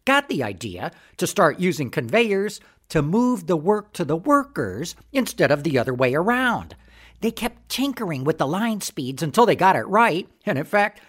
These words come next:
the line speed that they figured out one hundred and ten years ago is pretty much the same line speed that we use today.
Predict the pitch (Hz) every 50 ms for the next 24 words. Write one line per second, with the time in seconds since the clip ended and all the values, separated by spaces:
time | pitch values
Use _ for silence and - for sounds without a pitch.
0 | _ _ - 156 127 151 175 214 247 233 202 - - 247 240 190 220 214 208 196
1 | 185 - 247 226 185 208 208 220 208 160 120 - - 147 135 139 131 143 151 247
2 | 269 247 277 294 285 285 254 226 - 269 269 269 262 262 302 302 302 269 196 185
3 | 131 120 107 95 85 95 117 - _ _ _ _ _ _ - 175 - - _ -
4 | - 320 320 302 220 143 120 113 - - 190 165 - - 285 285 294 277 240 170
5 | 127 113 104 101 101 - - - 170 147 156 180 185 226 - _ _ _ _ -
6 | 208 - - 185 139 110 120 120 113 101 - - - 165 139 139 131 117 104 85
7 | 76 67 65 -